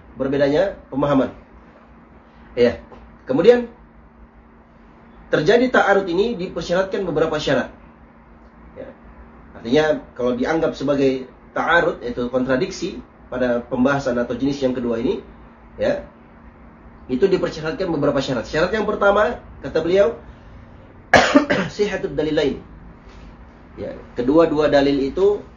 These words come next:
sahih, benar. Nah, artinya kalau salah satu dalilnya dhaif, lemah, ya, maka tidak bisa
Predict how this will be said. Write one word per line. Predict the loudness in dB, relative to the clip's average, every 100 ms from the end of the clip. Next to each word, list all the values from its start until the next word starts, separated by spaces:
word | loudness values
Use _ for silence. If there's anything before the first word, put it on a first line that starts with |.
| -20 -20 -20 -20 -20 -20 -20 -20
sahih, | -8 -4 -2 -4 -8 -20 -8 0
benar. | 4 2 0 -18 -20 -20 -20 -20 -20 -20 -20 -20 -20 -12
Nah, | -10 -12 -18 -20 -20 -20 -20 -20 -16
artinya | -6 -2 2
kalau | 2
salah | 2 0
satu | 2 0 2 0 0 -4 -10
dalilnya | -2 0 2 2 2 2 -2
dhaif, | -4 0 0 0 -2 -2
lemah, | 2 2 0 -10 -20 -16
ya, | -14 -14 -20 -20 -20 -20 -14
maka | -8 -2 -2 -4 -10 -6
tidak | -4 -2
bisa | -2 0 0 -2